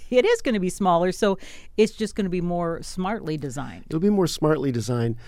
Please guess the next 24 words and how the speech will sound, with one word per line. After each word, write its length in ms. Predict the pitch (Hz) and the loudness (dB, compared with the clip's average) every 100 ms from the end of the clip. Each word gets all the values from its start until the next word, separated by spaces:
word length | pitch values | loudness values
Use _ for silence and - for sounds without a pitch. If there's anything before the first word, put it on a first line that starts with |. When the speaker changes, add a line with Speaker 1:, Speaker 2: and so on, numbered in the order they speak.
| - - | -14 0
Speaker 2:
but 100 | 156 | 2
also 300 | 170 - 139 | 4 2 2
there's 180 | 131 - | 2 2
some 140 | 131 | 0
other, 280 | 131 123 - | 2 2 -2
um, 300 | - 117 113 - | -4 -2 -2 -6
offsets 580 | - 123 - 113 104 - | -4 -4 -4 -4 -6 -4
that 160 | 113 - - - - | -4 -4 -14 -18 -18
bring 400 | - 110 139 123 | -16 0 2 2
back 300 | 113 120 117 | 0 -4 -4
some 420 | - 143 143 143 | -4 2 4 2
square 300 | 127 - 110 | 0 -4 -6
footage, 380 | - 120 107 104 | -2 -2 -2 -4
and 120 | 104 | -6
that 200 | 113 120 | -4 -2
is, 220 | 120 110 120 | -2 -2 -2
uh, 180 | 110 104 - - - - | -2 -6 -14 -20 -20 -16
part 240 | - 151 147 | 0 4 4
of 100 | 117 | 2
the, 160 | 127 123 | -2 -2
the 140 | 123 | -4
plan 500 | - 127 120 120 120 | -4 -2 0 0 -2
is 220 | 123 120 - | -4 -4 -4
to 380 | 120 120 117 | -4 -2 -4